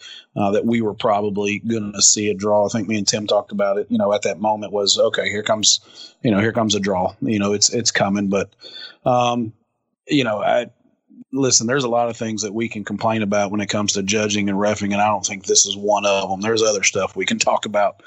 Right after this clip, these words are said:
on this card, and I don't think this is one of them. You know, the, the Gonzalez stop, you know, uh, tap and a couple other things that throughout the night. I just don't feel that this is one of them. But, man, I,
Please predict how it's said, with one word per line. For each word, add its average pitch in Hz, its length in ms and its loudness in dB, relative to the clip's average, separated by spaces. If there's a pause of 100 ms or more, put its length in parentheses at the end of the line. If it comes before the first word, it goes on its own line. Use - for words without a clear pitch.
(280)
on 107 140 2
this 107 160 2
card, 104 240 0
and 98 100 -2
I 107 100 0
don't 107 140 -2
think 104 200 -6
this 107 200 -2
is 98 140 -4
one 98 300 0
of 95 160 2
them. 92 200 -4 (360)
You 110 100 0
know, 95 180 2
the, 92 300 0 (540)
the 120 80 2
Gonzalez 113 580 4
stop, 110 400 0 (160)
you 123 120 -2
know, 107 200 0 (160)
uh, 101 560 -2
tap 107 400 2
and 98 300 -4
a - 20 -14
couple 110 300 -2
other 107 180 -2
things 104 300 0
that - 100 -8
throughout 104 240 0
the 104 80 -2
night. 101 260 0
I 110 100 2
just 104 140 0
don't 107 220 -2
feel 113 260 0
that 95 140 -2
this 101 160 0
is 98 140 -6
one 101 180 0
of 98 140 4
them. 101 100 2
But, 98 220 0 (480)
man, 117 160 2
I, 117 200 4